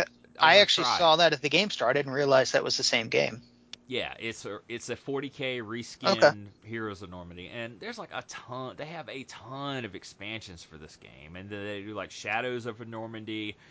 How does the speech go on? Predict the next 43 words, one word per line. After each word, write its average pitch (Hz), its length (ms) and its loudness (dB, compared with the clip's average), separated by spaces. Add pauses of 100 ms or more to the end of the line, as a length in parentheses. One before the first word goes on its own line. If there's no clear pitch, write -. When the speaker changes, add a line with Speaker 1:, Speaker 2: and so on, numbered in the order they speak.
(280)
Speaker 2:
They 110 140 0
did, 101 280 -4
uh, 92 220 -4
Heroes 101 300 -8
of 82 80 -20
Stalingrad. 117 640 -6
But 240 140 -10
yeah, 277 160 -10 (240)
I'm 277 120 -14
gonna 320 160 -10
try 180 340 -4
to 131 80 -6
start 139 480 -6
this, 117 340 -10
uh, 110 160 -6
discussion. 101 760 -4
I - 80 -2
say 160 200 -2
discussion 107 640 -6 (500)
because 113 300 -6
it's - 140 -14
just - 220 -10
gonna 104 160 -6
degenerate 98 560 -4
into 92 160 -12
an 90 60 -8
argument. 80 480 -8 (100)
But, 92 120 -2
you - 60 6 (140)
know, - 840 -2
Speaker 1:
<laughs> - 100 -10
Yeah. 160 100 2 (140)
Speaker 2:
and, 90 80 -4
uh, 85 240 -6 (280)
we'll - 100 -4
see. - 400 -4
Speaker 1:
Everything's 160 440 6
terrible 160 500 8
except 143 280 4
for 143 100 -2
what 139 120 4
I 131 120 8
play. 113 380 2